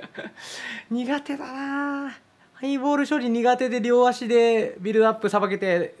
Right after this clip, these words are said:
時々スーパーセーブするっていう、ほんと、おなななんだよな。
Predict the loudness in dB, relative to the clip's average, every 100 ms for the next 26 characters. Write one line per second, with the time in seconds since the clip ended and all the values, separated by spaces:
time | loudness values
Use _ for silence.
0 | -10 -4 -2 -2 -2 0 0 0 0 -2
1 | -2 -2 -2 -2 -2 -6 -20 -20 _ 2
2 | 4 4 4 4 4 2 2 2 2 0
3 | -2